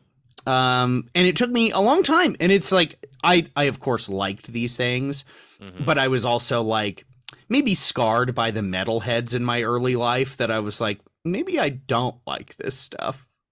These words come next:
Speaker 1: Maybe I don't like a dwarf," when really I do. You know?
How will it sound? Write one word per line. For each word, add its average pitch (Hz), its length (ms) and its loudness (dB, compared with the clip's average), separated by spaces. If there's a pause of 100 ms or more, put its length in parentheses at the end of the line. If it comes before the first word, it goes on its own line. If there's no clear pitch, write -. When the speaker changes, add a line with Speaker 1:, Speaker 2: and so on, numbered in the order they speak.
(340)
Speaker 1:
Maybe 339 260 2
I 247 100 4
don't 139 380 -2
like 101 380 -2
a 95 100 0
dwarf," 85 680 -6 (100)
when 131 220 -2
really 87 320 -2
I 69 100 -8
do. 71 400 -6 (1120)
You 110 140 0
know? 120 380 0